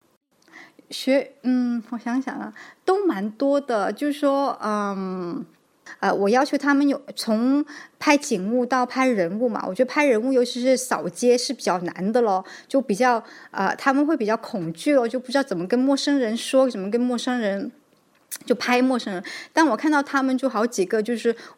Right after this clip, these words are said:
为了那个扫街的作业，然后去拍了陌生人，呃，然后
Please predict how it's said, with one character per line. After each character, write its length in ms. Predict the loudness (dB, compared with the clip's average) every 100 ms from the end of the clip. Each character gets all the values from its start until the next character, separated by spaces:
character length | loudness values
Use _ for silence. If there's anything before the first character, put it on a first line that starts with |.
| 4
为 200 | 6 6
了 180 | 4 0
那 140 | -2 -2
个 140 | -2
扫 300 | 0 0 0
街 240 | 0 2
的 100 | 2
作 260 | -2 0 2
业， 320 | 4 2 2 -4 -16 -2
然 100 | 0
后 80 | 0
去 200 | 0 -6
拍 280 | -4 0 2
了 100 | 2
陌 180 | 0 -2
生 300 | -4 -4 -2
人， 420 | -2 -4 -6 -8 -6
呃， 260 | -4 -2
然 160 | -2 0
后 320 | 0 0 -2